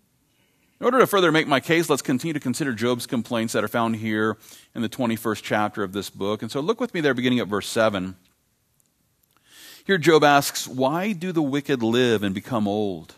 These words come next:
Yes, become mighty in power. Their descendants are established with them in their sight,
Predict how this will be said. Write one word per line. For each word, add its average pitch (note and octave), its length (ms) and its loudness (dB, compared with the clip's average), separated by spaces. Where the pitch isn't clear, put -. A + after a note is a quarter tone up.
Yes, C#3 280 2
become A#2+ 360 -2
mighty A2+ 360 -2
in F2 100 -6
power. G#2+ 500 -6
Their D#3 160 4
descendants D3 580 0
are B2 80 2
established B2 680 0
with B2 280 -2
them G#2+ 200 0
in A2 120 0
their F#2+ 140 -2
sight, A2+ 600 -6